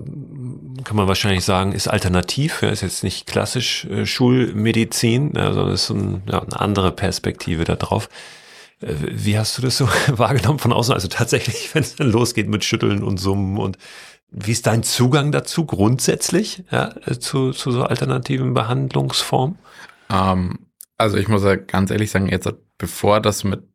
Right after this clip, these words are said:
Speaker 2: Petras Long-Covid-Erkrankung war, ähm, hatte ich damit gar nichts am Hut. Also wirklich überhaupt nicht. Ähm, ich habe mich damit aber auch nie beschäftigt gehabt. Also das muss man jetzt auch ganz klar sagen. Ich war eine Person, die der Schulmedizin so vertraut hat.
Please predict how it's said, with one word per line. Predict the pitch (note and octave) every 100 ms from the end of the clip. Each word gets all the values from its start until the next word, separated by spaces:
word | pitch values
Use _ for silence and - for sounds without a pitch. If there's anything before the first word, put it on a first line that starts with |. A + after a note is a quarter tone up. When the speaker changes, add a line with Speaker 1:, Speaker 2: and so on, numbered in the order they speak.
| _
Speaker 2:
Petras | A#2 G#2+ G2+ F#2+
Long-Covid-Erkrankung | F#2 F#2 - - _ - C3 A#2 G#2+ - G#2+ G#2+ G#2+ G#2+
war, | A2 A2 - - - -
ähm, | - G2+ G2 F#2+ -
hatte | G2 A2
ich | F#2+ - -
damit | F#2 F#2 F#2 - -
gar | - G#2
nichts | C#3 -
am | B2 A#2+
Hut. | C#3+ - _ _ _
Also | G2 F2
wirklich | F2+ F#2
überhaupt | F2 E2+ G2 -
nicht. | B2 B2 -
Ähm, | F#2+ E2+ F2 - -
ich | -
habe | F#2
mich | A2
damit | - F#2+ F#2+
aber | F2+
auch | F2+
nie | G2+
beschäftigt | F2+ - F#2+ - D#2+
gehabt. | E2+ D#2+ -
Also | - F#2+ -
das | G2 F#2+
muss | F#2
man | F#2+
jetzt | G#2 -
auch | F#2+
ganz | - G2
klar | - F#2+
sagen. | - G2 G#2 - - - - - - _
Ich | F#2+ F2
war | F2 F2 F2+ F#2 - - _ _ _ _ _ _ _ _ -
eine | G2+
Person, | F2+ A2 F#2 B2 D3
die | A#2+ G#2+ G2+ F#2+ - - - -
der | G2+
Schulmedizin | - B2+ A#2+ A2+ G#2 A2
so | G#2
vertraut | G2 F#2 A2 D3+ -
hat. | D3 D3